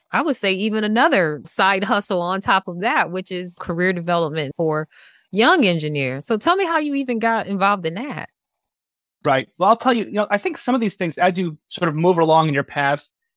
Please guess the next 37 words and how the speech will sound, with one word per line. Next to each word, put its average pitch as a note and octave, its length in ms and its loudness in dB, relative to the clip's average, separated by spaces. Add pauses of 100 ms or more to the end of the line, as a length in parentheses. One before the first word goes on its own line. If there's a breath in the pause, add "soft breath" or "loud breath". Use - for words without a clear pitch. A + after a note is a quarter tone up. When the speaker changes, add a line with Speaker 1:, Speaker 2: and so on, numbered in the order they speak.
(160)
Speaker 2:
you G3 80 -2
never C4 260 2
realize, E3+ 720 2 (160)
like, D#3 120 -4
"Wow, D#3+ 300 4
I C#3+ 160 2
was G3 180 2
really F3 240 0
lucky D#3 380 0
to - 140 -20
have, C#3+ 420 0 (460)
you D3 100 -2
know, D3+ 180 -2 (220)
parents," A3+ 320 2 (100)
you G3+ 120 -8
know, G#3+ 240 -4
let's A3 180 0
start, G3+ 220 0
it's, F#3+ 100 -8
like, G3 140 -2
simple. D3 400 -6 (300)
Both A3 280 0
of G3+ 60 -2
my F#3 100 2
parents F3 320 -4
went E3+ 200 -4
to - 60 -6
university. D3 600 -4 (340)
So G3+ 160 4
for G3+ 160 2
me, G3+ 420 4 (140)
going G#3 220 2
to G3 100 -6
university, E3+ 560 -2
it - 40 -4
wasn't, A3+ 200 2
like, D3+ 240 -4